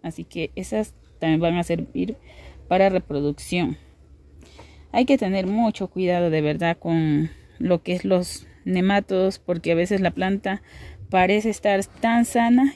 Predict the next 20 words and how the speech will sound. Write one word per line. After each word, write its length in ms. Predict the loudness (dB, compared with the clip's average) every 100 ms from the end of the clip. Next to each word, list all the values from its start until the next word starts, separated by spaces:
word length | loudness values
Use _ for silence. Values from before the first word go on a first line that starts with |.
| -4
y 180 | -4 -2
no 200 | 0 -2
lo 120 | -2
está. 400 | -4 -8 -10 -10 _ _ _ -20 -20 -20 -18 -6
Esta 260 | -4 0 0
Superboom 580 | 0 0 -2 2 0 0
es 160 | -4
una 220 | -2 -2 -2
suculenta 560 | -4 -4 -2 0 0
que 120 | 0
le 120 | 0 2
fascina 520 | 0 2 4 4 2
el 160 | -2 -2
sol 360 | 4 4 4
directo. 460 | 4 4 4 0 -18 -20 -20 _ _ -20 _ _ _ _ -20 -20 -6
Mucho 420 | 4 6 6 2
sol 220 | 2 2 2
directo. 480 | 0 0 -2 0 0 0 -4 -20 -20 -20 -20 -20 -20 -12
A 120 | -8
ver. 180 | -8 -10